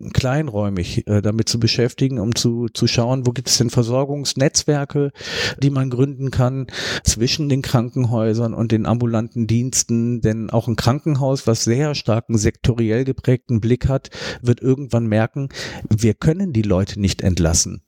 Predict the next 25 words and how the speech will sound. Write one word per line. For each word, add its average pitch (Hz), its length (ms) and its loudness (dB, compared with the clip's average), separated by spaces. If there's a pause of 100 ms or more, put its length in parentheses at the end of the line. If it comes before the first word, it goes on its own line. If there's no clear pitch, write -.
weil 101 200 2
da 101 120 0
keiner 110 460 -2
ist. - 360 0 (440)
So, 92 220 2
und 101 360 -2
das 95 440 0
müssen 143 260 0
die 123 140 0
rechtzeitig - 580 -2
begreifen, 131 680 0
um 117 240 0
dann 117 200 2
eben 123 240 0
auch 117 160 -2
zu 123 140 2
sagen, 117 300 -2
wie 117 60 0
können 131 260 0
wir 120 120 2
uns 113 140 -2
denn 120 120 2
mit 113 140 0
anderen 120 300 0
Versorgern 117 640 0